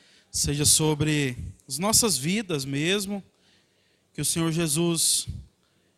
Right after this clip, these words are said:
continue falando ao nosso coração nessa noite, amém?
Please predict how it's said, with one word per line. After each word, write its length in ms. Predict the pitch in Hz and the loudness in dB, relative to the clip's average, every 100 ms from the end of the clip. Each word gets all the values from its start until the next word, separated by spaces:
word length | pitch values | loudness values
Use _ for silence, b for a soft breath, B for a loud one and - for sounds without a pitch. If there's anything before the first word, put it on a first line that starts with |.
| _ _ _ _ | _ _ _ _
continue 460 | 151 - 160 170 | -6 -2 4 4
falando 560 | 180 214 214 170 190 190 | 4 2 4 4 2 2
ao 80 | 160 | 2
nosso 260 | 156 151 | 2 2
coração 720 | - 151 143 - 151 170 185 - _ _ _ _ | 0 0 4 2 2 -2 -4 -8 _ _ _ _
nessa 300 | 151 170 233 | 0 4 4
noite, 340 | 208 156 143 139 | 4 4 4 2
amém? 460 | 143 226 220 127 | 2 2 0 -6